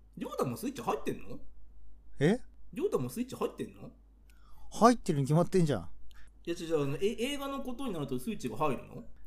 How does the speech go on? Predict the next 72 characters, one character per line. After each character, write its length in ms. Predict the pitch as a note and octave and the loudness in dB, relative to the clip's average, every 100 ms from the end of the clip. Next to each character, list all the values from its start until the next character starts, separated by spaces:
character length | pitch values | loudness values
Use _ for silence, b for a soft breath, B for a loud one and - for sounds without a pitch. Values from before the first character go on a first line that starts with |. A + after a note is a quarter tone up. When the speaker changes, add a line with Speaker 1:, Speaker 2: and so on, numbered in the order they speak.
| - | -4
Speaker 2:
映 180 | C#3+ G3+ | 0 2
画 120 | A#3 | 4
の 100 | A3+ | 2
こ 100 | G#3+ | 2
と 120 | G#3+ | 0
と 60 | F3+ | 2
は 40 | |
言 100 | B2 | 2
わ 60 | A#2 | 2
な 100 | A#2 | 2
い 60 | G#2+ | 0
け 100 | E2+ | -4
ど、 320 | E2+ D2 - - | -6 -6 -4 -2
な 100 | D3+ | -2
ん 40 | C3 | 0
か 100 | G#2+ | 0
俺 180 | B2+ | 2
は 220 | D3+ D3 C#3 | 4 2 2
俺 180 | D3 | 2
的 180 | C#3 C3 | 2 0
な 120 | C3 | -2
ポ 160 | B2 C#3 | 2 2
リ 80 | A#2+ | 2
シ 140 | - | -2
ー 40 | D#2+ | -6
が 80 | |
あ 40 | D2+ | -4
っ 20 | |
て、 160 | - E2 | -4 -6
や 60 | |
っ 20 | - | -4
ぱ 140 | - | -4
り 80 | F2+ | -4
さ、 180 | - - b b b - | -6 -12 b b b -10
あ 80 | A#2+ | -8
の、 320 | F#2+ E2+ E2 - - - - - - - | -6 -6 -8 -12 -20 -10 -8 -6 -6 -4
な 100 | A#2 | -4
ん 60 | G#2+ | -4
て 100 | - | -8
い 20 | |
う 40 | |
の、 60 | - | -8
つ-、 200 | - - - - - D3 - E3 | -4 2 2 0 -6 -8 -6 0
や 140 | A3 | 2
や 160 | F3 A2 | 2 2
さ、 240 | D#2+ - - - - | -4 -10 -12 -12 -8
あ 60 | G#2+ | -6
の、 60 | |
な 140 | G2 G2 | -4 -2
ん 20 | |
て 120 | - | -4
い 20 | |
う 20 | - | -4
の、 60 | - - - - - C3+ | -8 -10 -16 -18 -10 0
マ 160 | D#3 | 0
ス 180 | - E3+ | 2 0
の 340 | E3 D#3 D#3+ - - | 0 0 -4 -8 0
も 100 | D3+ | 2
の 120 | C3+ | 2
を 40 | |
作 180 | - - | -2 -4
っ 20 | |
て 160 | C3+ A2 | -4 -4
る 160 | F2 E2 | -4 -8
作 180 | - F#2+ | -8 -6
り 60 | |
手 100 | F#2+ | -6
と 120 | - | -8
し 80 | - | -8
て 80 | F2+ | -10
は 120 | F2+ | -10
さ、 240 | - - | -10 -10